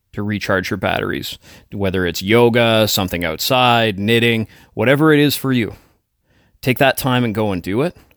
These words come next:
because that will allow you to be your best you when you're at the office,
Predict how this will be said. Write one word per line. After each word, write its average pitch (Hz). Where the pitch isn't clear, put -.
because 98
that 120
will 131
allow 107
you 113
to 110
be 95
your 95
best 104
you 113
when 110
you're 101
at 98
the 90
office, 113